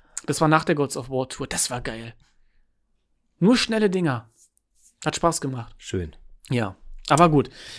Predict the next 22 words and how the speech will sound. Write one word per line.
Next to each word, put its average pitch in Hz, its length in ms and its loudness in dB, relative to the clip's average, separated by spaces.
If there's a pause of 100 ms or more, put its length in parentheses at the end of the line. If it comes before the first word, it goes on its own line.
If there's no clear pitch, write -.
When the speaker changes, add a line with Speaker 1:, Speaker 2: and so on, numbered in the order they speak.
(160)
Speaker 1:
Ja. 208 380 8 (260)
Speaker 2:
In 143 120 0
diesem 196 240 2
Song, 165 520 4
äh, 139 220 0
sind 135 220 -2
Schwerter 156 340 0
und 131 160 -2
Äxte 156 240 -6
geschärft, 143 680 0
die 120 80 -4
Schilde 160 320 0
verstärkt 151 520 0
und 135 140 -4
poliert, 143 380 -2
die 131 60 -6
Schiffe 143 260 -2
sind 123 160 -8
aufgetakelt 151 840 -2
und 120 100 -10
man 127 160 -4
segelt 139 520 -4